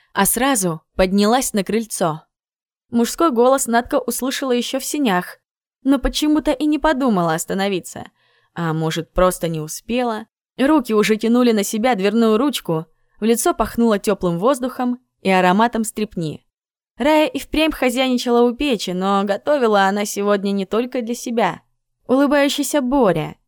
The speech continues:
сидел за столом с маленьким Андрюшкой на руках. «Ой!» Рая повернулась на звук открывающейся двери и замерла с кухонной лопаткой в руке. «Натуля, а ты чего здесь?» «Я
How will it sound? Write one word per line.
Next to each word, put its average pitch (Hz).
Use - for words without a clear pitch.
сидел 196
за 165
столом 214
с -
маленьким 175
Андрюшкой 180
на 208
руках. 202
«Ой!» 359
Рая 214
повернулась 220
на 185
звук 185
открывающейся 180
двери 185
и 240
замерла 254
с -
кухонной 240
лопаткой 190
в 175
руке. 185
«Натуля, 370
а 381
ты 381
чего 330
здесь?» 381
«Я 226